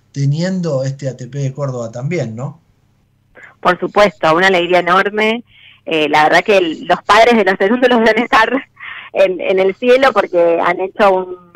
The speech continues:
Speaker 2: un papel espectacular en, en, en los torneos. Y bueno, también, ¿no? Eh, el, el mensaje que deja, ¿no? El, el deporte en sí mismo, de la constancia, la perseverancia, eh, lo importante que, que es para la formación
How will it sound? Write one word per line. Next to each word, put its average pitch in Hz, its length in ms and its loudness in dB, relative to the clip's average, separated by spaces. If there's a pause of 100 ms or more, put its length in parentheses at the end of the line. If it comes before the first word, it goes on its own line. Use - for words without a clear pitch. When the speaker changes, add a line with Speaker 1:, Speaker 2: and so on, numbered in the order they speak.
(180)
Speaker 2:
un - 120 -20
papel 185 320 0
espectacular 180 720 -2
en, 165 260 -8
en, 151 380 -20
en 160 100 -20
los - 160 -20
torneos. 202 600 -10 (520)
Y - 60 -20
bueno, 185 240 -8
también, 196 400 -8
¿no? 214 240 -4
Eh, 165 480 -10
el, - 140 -18
el 170 160 -14
mensaje 175 400 -8
que 180 120 -2
deja, 202 380 0
¿no? 185 200 -4
El, 180 240 -4
el 160 180 -8
deporte 196 420 -4
en 190 80 -14
sí 175 100 -20
mismo, 180 300 -8
de 143 80 -10
la 160 100 -4
constancia, 170 640 -6
la 156 120 -4
perseverancia, 165 1040 -4 (500)
eh, 147 400 -18
lo 160 80 -12
importante 180 560 -4
que, 165 340 -2
que 175 180 2
es 180 100 -6
para 175 180 0
la 160 120 -2
formación 170 840 -10